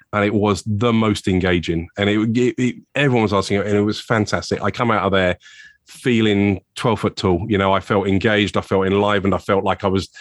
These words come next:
I'd done everything that the brand could possibly want from me. You know, I felt so good. And then other times you sit there and you've got, like, the one bartender that was there and they've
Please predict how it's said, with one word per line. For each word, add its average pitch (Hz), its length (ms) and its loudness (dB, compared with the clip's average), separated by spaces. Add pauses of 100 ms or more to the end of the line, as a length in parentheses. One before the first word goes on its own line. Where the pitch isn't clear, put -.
(160)
I'd 101 200 -2
done 113 380 0
everything 127 540 0
that 104 60 -4
the 95 80 0
brand 104 300 0
could 95 160 -8
possibly - 480 -2
want 95 260 0
from 87 180 -2
me. 87 80 0
You 92 80 2
know, 90 140 2
I 85 40 -4
felt 95 220 -2
so 107 160 2
good. 98 240 -2 (260)
And 120 60 -2
then 127 80 2
other 135 160 0
times 101 240 -2
you 104 60 0
sit 98 220 -2
there 101 100 2
and 98 100 2
you've 95 100 -2
got, 104 120 -2
like, 95 240 0 (400)
the 110 60 -2
one 110 220 2
bartender 98 480 0
that 95 60 2
was 92 140 0
there 98 180 2
and 92 100 0
they've 95 160 -2